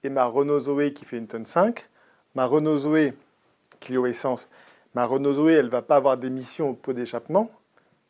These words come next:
mais comme elle fait trois cents kilos de plus, elle va émettre plus de particules en resuspension, euh, sur la route. Alors, sachant qu'après, elle va émettre moins de particules sur les freins, puisqu'il y a du frein régénératif. Et donc, effectivement, les problèmes, il faut toujours, le,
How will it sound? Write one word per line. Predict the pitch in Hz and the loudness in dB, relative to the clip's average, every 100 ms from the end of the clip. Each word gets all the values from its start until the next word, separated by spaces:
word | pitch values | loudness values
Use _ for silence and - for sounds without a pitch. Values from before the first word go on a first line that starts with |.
| _ | _
mais | 135 | -8
comme | 127 170 | -2 0
elle | 151 | 0
fait | 139 | -4
trois | 120 - 170 | -10 0 0
cents | 165 156 | 0 -6
kilos | 139 123 | -4 -8
de | 120 | -6
plus, | 190 226 - - _ _ _ _ _ _ | -8 -8 -12 -20 _ _ _ _ _ _
elle | 131 123 | -4 0
va | 127 175 160 | 8 8 8
émettre | 139 156 180 - _ _ _ _ | 4 4 4 0 _ _ _ _
plus | 165 190 | 0 2
de | 151 | 2
particules | 143 151 - 117 190 214 190 | 2 2 0 -4 -2 0 0
en | 143 147 | 2 0
resuspension, | 135 120 127 - 123 143 180 208 _ _ _ 135 | 0 -6 -12 -12 -4 -2 -2 -4 _ _ _ 0
euh, | 120 123 123 | 2 2 -2
sur | - | 4
la | 156 | 6
route. | 135 117 - _ _ - | 6 -2 -18 _ _ -12
Alors, | 127 - | -10 -8
sachant | 127 147 | -6 -6
qu'après, | 139 127 - 147 147 - _ - | -2 -4 2 0 0 -16 _ -4
elle | 139 | 0
va | 131 | 2
émettre | 131 131 123 147 | 0 0 -6 -10
moins | 135 147 180 180 | -6 4 6 6
de | |
particules | 165 139 127 - 139 | 2 -4 -6 -4 -4
sur | 123 120 | -4 -6
les | 127 | -4
freins, | - 196 | 4 4
puisqu'il | 214 143 - | 4 -6 -10
y | |
a | 120 | -10
du | 113 | -10
frein | - 127 123 | -10 -6 -6
régénératif. | 113 113 120 117 117 165 208 - - - - - - | -6 -8 -6 -6 -6 -4 -4 -6 -20 -20 -20 -20 -8
Et | 131 | -4
donc, | 151 | -4
effectivement, | 151 160 175 226 190 | -2 -4 2 4 6
les | 143 | 4
problèmes, | - 143 196 156 | 0 4 4 4
il | |
faut | 131 143 | -4 -8
toujours, | 135 185 151 | -4 2 2
le, | 123 | 2